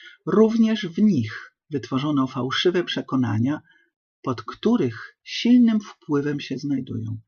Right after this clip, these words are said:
Można nawet twierdzić,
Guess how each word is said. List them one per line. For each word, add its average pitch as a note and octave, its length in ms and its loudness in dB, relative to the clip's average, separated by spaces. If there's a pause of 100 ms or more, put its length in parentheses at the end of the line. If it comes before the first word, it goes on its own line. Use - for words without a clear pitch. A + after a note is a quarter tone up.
(880)
Można F#3+ 320 0
nawet C#3 360 -2
twierdzić, D#3+ 800 -4